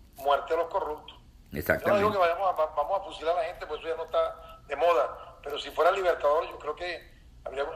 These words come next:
Speaker 1: habría decenas de miles de fusilamientos en Venezuela ahorita, créanmelo, porque Venezuela se ha desmoralizado a un punto que las alcabalas ya no son alcabalas, son peajes,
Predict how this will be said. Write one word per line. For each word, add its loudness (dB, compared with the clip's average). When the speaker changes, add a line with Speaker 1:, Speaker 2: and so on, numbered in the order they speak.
Speaker 1:
habría 2
decenas -2
de -4
miles -8
de -6
fusilamientos -10
en -20
Venezuela 0
ahorita, -6
créanmelo, 2
porque -8
Venezuela 4
se 2
ha 8
desmoralizado 2
a -4
un -10
punto -6
que 0
las 8
alcabalas 4
ya 0
no 2
son 0
alcabalas, 4
son -10
peajes, 4